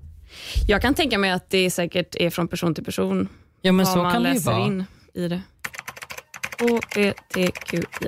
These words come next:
Speaker 1: A. Nej, de skriver H B T Q I.
Speaker 2: Ja, alltså A har jag faktiskt inte sett så mycket i svenska sammanhang. Utan H B T Q I är väl den som används mest nu för tiden.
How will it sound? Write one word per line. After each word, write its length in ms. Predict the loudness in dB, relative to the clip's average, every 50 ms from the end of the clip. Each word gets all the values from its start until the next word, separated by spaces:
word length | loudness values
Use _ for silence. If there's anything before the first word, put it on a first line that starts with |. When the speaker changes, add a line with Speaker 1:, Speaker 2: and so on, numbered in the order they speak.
| -6 -6
Speaker 1:
A. 40 | -8 -8 -10 -14 -12 -12 -12 -10 -8 -10 -10 -10 _ _ _ _ _ _ _ _ _
Nej, 240 | 4 4 4 4 4
de 140 | 4 2
skriver 240 | 2 2 2 2 2
H 100 | 2 2
B 100 | 2 2
T 80 | 0 0
Q 240 | 2 2 2 2 2
I. 260 | 0 0 0 -2 -4 -8 -14 _ _ _ _
Speaker 2:
Ja, 520 | 2 4 4 6 4 4 2 2 0 0 -2 -2 -2
alltså 160 | 0 0 0 0
A 380 | 2 2 2 4 4 2 2 0 0 -4 -10 -14 _ -12 -12 -12 -8 _
har 140 | 0 2 4
jag 180 | 4 4 4 2
faktiskt 220 | 2 -2 2 0
inte 220 | 0 2 2 0 0
sett 280 | 0 0 -2 -2 -4
så 120 | -2 0 2
mycket 240 | 2 2 2 0 0
i 40 | -2
svenska 560 | 0 2 2 4 4 4 2 2 0 0 0
sammanhang. 600 | 2 2 2 2 2 0 0 -2 -2 -4 -8 -12 -12 _ _ _ _ _ _ _ _ _ _ _ _ _
Utan 180 | 2 2 4
H 140 | 4 2 2
B 80 | 4 2
T 80 | 2
Q 120 | 2 2 -2 0 _
I 300 | 4 4 4 4 4 2
är 160 | 4 2 4
väl 140 | 4 4 4
den 140 | 4 4 2
som 140 | 2 4 4
används 320 | 4 4 4 2 2 4
mest 380 | 4 2 2 0 -4 -8 -4 2
nu 160 | 2 4 4
för 100 | 2 2
tiden. 360 | 0 0 0 0 -4 -6 -8